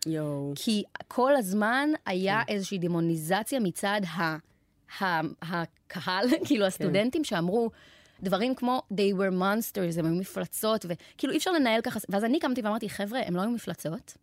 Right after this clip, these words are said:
Speaker 2: הם היו בני אנוש." זה
Speaker 1: מהמם.
Speaker 2: מה שמפחיד. זה מה שצריך לנתח, כאילו, מה זה ההשטחה הזאת? ככה?
Speaker 1: מהמם.
Speaker 2: ככה לא עושים שיח אקדמי, ככה לא משפרים, ככה לא לומדים.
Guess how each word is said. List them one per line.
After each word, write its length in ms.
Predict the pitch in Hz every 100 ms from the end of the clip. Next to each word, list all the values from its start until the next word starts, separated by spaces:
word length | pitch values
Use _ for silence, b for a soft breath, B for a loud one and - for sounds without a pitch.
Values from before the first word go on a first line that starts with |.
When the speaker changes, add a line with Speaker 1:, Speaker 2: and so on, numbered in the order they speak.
| -
Speaker 2:
הם 100 | 175
היו 120 | 160
בני 180 | 165 160
אנוש." 420 | 156 147 - - - _ _
זה 180 | 160 160
Speaker 1:
מהמם. 60 | 262
Speaker 2:
מה 60 |
שמפחיד. 560 | 269 175 - - 185 170 - _ _ _ -
זה 220 | 160 233
מה 80 | 254
שצריך 200 | 208 247
לנתח, 480 | 202 - 254 170 -
כאילו, 280 | 175 165 156 b -
מה 140 | 220
זה 100 | 330
ההשטחה 460 | 320 - 220 - 269
הזאת? 260 | 294 196 - -
ככה? 300 | - 240 - 381 523 - _ 175
Speaker 1:
מהמם. 260 | 156 156 156
Speaker 2:
ככה 680 | - 214 403 - 240 202 226 - -
לא 220 | 202 226
עושים 240 | 285 262
שיח 240 | 254 254 226
אקדמי, 280 | 202 220 233
ככה 180 | 220
לא 60 | 233
משפרים, 500 | 247 214 - 233 233
ככה 200 | 226 226
לא 100 | 226
לומדים. 340 | 208 190 226